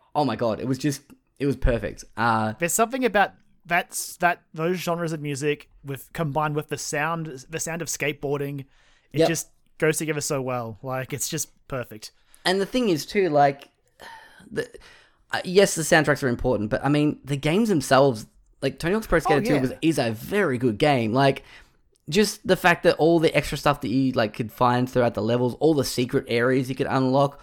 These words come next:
Speaker 1: all the secret characters, the secret levels, um, all the cheats as well that you could unlock.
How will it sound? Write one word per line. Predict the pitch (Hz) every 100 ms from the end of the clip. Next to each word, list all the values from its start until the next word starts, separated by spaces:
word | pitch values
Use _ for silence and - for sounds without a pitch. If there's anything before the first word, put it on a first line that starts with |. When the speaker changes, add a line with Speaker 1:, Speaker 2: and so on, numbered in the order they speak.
| -
Speaker 1:
all | 135
the | 127
secret | - 110 -
characters, | - 156 156 170 160 - - - -
the | 120
secret | - 139 120 95
levels, | 131 147 156 156 - - _ _ -
um, | 117 113 110
all | 160 131
the | 107
cheats | - 160 - 156
as | 143
well | 143 156 156
that | 156
you | 143
could | 156
unlock. | 151 156 160 160 -